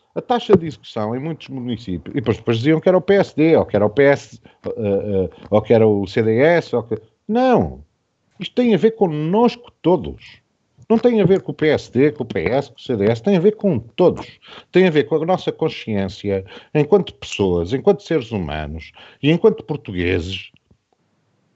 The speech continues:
de trabalhar para resolver os assuntos. Porque se, se não há candidaturas, eh,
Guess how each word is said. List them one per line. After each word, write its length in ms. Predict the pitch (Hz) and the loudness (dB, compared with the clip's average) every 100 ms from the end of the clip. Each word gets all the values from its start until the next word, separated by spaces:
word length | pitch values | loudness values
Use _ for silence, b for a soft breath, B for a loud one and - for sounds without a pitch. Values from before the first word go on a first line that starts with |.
| - | -6
de 140 | 156 | -4
trabalhar 580 | - 247 214 135 101 117 | 0 2 2 0 -2 -2
para 140 | 180 | -4
resolver 440 | 156 156 190 190 196 | -4 -4 -2 -2 -4
os 160 | 185 | -4
assuntos. 720 | 214 - 240 208 - 185 160 - _ _ _ _ _ _ _ _ _ _ | -6 0 2 2 0 -10 -10 -20 _ _ _ _ _ _ _ _ _ _
Porque 240 | - - - | -6 -6 -6
se, 480 | - 190 233 233 170 | -14 -4 -2 -2 -4
se 180 | - | -2
não 160 | 208 226 | 2 4
há 120 | 254 | 2
candidaturas, 1000 | 240 214 170 147 139 - 98 85 82 - _ b - | 2 0 0 -4 -6 -4 -8 -6 -8 -12 _ b 0
eh, 320 | 117 110 | 4 4